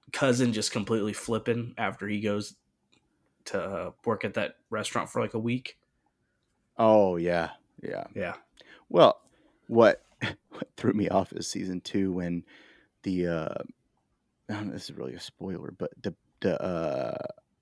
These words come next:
Speaker 2: the dessert chef goes to Copenhagen or whatever.
Speaker 1: Yeah.
Speaker 2: And the guy he's learning from is the dude from We're the Millers. <laughs> The fucking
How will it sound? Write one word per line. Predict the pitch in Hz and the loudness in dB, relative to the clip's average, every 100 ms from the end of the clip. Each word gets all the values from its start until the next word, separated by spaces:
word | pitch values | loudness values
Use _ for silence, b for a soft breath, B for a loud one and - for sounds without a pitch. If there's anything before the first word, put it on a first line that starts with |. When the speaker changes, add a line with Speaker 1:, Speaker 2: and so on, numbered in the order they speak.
| _ - | _ -10
Speaker 2:
the | 95 87 | -6 -4
dessert | 87 92 95 101 | -4 0 2 2
chef | - 110 110 - - | 4 4 4 2 0
goes | 101 95 90 | 4 4 4
to | - 95 87 85 82 | -2 0 2 0 -2
Copenhagen | - 101 101 101 104 107 | 2 2 4 2 2 2
or | |
whatever. | 110 113 113 131 135 _ _ | 2 2 2 0 0 _ _
Speaker 1:
Yeah. | 117 127 127 123 107 - | 0 4 6 6 4 6
Speaker 2:
And | 127 | 6
the | 104 | 6
guy | 82 98 104 | 4 6 6
he's | 113 104 | 4 2
learning | 90 98 107 113 | 6 6 8 8
from | 127 120 | 8 6
is | 98 | 4
the | - | 0
dude | 85 101 104 | 0 4 4
from | - 95 | 4 2
We're | 92 101 | 6 6
the | 92 | 6
Millers. | 90 90 104 127 139 - - | 4 6 6 6 2 -6 -18
<laughs> | _ _ | _ _
The | - | -14
fucking | - - - - - 98 87 | -12 -12 -8 -6 -4 -4 -4